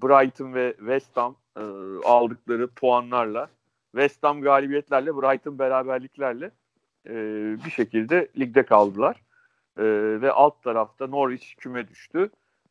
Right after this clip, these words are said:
E, hani Aston Villa, e, şey,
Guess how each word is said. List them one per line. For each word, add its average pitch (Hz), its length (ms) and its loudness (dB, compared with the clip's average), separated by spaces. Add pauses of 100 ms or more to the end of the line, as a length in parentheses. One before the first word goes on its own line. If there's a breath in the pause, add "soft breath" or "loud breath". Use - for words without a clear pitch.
(160)
E, - 40 -6 (580)
hani 113 240 -6
Aston 139 540 4
Villa, 139 440 2 (460)
e, 117 60 -4 (1400)
şey, 139 400 -6